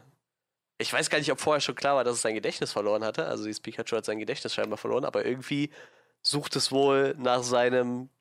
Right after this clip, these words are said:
seinem Besitzer oder seinem, seinem, ich glaub eher seinem, seinem, äh,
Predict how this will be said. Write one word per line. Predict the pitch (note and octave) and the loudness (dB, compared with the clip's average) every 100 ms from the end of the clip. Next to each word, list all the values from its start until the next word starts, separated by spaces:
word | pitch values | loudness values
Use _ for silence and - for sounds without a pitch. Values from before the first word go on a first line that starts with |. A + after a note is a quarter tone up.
| _ _ _ _ _ _ _ _ - | _ _ _ _ _ _ _ _ -4
seinem | - A#2 A#2 A#2 B2 D3+ _ _ | 2 4 4 0 -8 -20 _ _
Besitzer | C#3 B2 C3 - E3 D#3 | -2 0 0 2 4 6
oder | C3+ A2+ A2 | 6 4 4
seinem, | A2 G#2+ A2+ A2 - - - - - _ - | 2 2 0 -2 -10 -18 -20 -20 -20 _ -12
seinem, | A#2+ A#2 A2 A2+ A2 A2 | -2 2 2 0 -2 -2
ich | A2 | -2
glaub | - A#2+ | 0 0
eher | A#2+ B2 | 2 2
seinem, | A#2+ A2+ A2+ A2 | 2 2 0 0
seinem, | A2+ A2 A2 G#2+ | 0 0 -2 -4
äh, | G#2 G2+ G2+ | -2 -2 -2